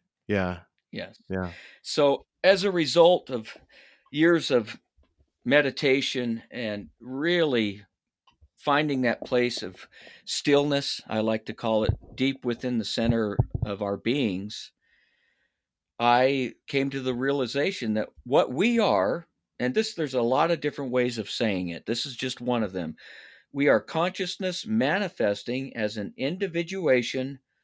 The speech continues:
Speaker 2: of the life that fills all things. So consciousness, uh, there's all this debate about whether it's created by the brain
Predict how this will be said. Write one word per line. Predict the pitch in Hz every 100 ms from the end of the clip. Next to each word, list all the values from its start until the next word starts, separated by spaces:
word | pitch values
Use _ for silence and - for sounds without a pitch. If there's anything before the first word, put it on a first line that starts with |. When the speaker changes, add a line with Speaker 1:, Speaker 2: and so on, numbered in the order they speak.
| _ _ _ -
Speaker 2:
of | 110 101
the | 101
life | 101 113 127 - -
that | 107 _
fills | 110 117 120 -
all | 101 104 107
things. | - - 87 73 - - - - _ _ _ _ _
So | - - 113 107 104 - _ _ _ _ _
consciousness, | - 180 196 - 98 - - 87 - - - - _ _ _ _ _ _ _ - -
uh, | 117
there's | 104 117 117
all | 127 143
this | 151 139
debate | 135 131 135 135
about | 127 127 123 -
whether | 127 123 117 110
it's | 101 -
created | - - 113 113 120 131 117 95
by | 98 104 135
the | 147 131
brain | 135 131 123 123 123 120